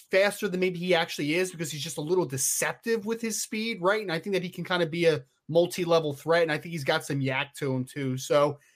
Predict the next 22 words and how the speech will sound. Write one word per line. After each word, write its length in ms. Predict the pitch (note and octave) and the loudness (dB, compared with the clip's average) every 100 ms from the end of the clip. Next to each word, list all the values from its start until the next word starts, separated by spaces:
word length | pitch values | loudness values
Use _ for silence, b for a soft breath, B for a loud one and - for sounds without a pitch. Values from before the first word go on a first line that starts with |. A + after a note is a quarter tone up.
| b C#3 | b -2
I 140 | F#3 | 0
think 200 | G#3+ F#3 | 0 -4
he 200 | F#3+ F3+ | -2 -2
is 100 | D#3+ | 0
a 120 | D#3 | -2
really 500 | C3+ D#3 F3+ D#3+ C3+ | -2 -2 -2 -2 -4
talented 580 | - - E3 F3+ F3+ F#3+ | -6 -4 -2 -2 -4 -8
football 440 | - F#3 G3 G3 F#3+ | -4 -2 2 0 2
player 280 | G#3 G#3 - | -2 0 0
on 180 | D3 C3 | -2 0
both 200 | D3+ E3+ | -2 0
sides 280 | F3 E3 | 0 0
of 80 | E3 | -2
the 60 | E3 | -4
ball. 280 | F3 F#3 F3 | 2 2 2
I 120 | E3+ | -2
still 200 | A3 - | -2 -2
prefer 460 | G#3+ D#3 - D3+ E3+ | -2 -4 0 2 4
him 80 | E3+ | 2
at 180 | C3+ D3 | -2 -6
corner, 360 | - D#3+ F#3 F#3 | -4 -2 0 0
and 180 | C3 | -2